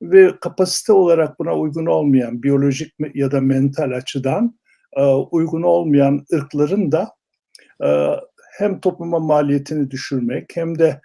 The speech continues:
e, kendilerini böyle zor bir sürece mahkum etmek yerine onlardan kurtulmak. Çöp insanlar deniliyor. Yani, e, verimli olmayan ekinleri de insanlar,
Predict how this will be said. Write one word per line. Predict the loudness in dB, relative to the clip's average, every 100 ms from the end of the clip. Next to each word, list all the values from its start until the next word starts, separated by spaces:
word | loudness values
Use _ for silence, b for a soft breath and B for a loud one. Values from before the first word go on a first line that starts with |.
| b b _
e, | -4 -2 -2
kendilerini | -4 -4 0 0 0
böyle | -2 -2
zor | -2 2 2 2
bir | 0 0 -2 -8 _ _
sürece | -18 -8 -2 -2 -2
mahkum | -4 -6 -6 -4 -4
etmek | -4 -6 -4 -4
yerine | -2 -2
onlardan | -2 0 0 2 0
kurtulmak. | 0 -2 -2 -4 -4 -8
Çöp | 0 0 0 _
insanlar | -6 -4 -2 2 4 4 2 -2
deniliyor. | -8 -14 -16 _ -8 -8 -12 _ b b _
Yani, | -2 0 -4
e, | -2 0 0 -2 -8 b _ -20 -20 _ -20 -20
verimli | -2 2 6 6 6
olmayan | 6 4 4 2 2 2 2 -4 -6
ekinleri | -6 -4 -4 -2 -2 -2 -2
de | -4 -6 -20 _
insanlar, | -8 -6 -2 0 0 -2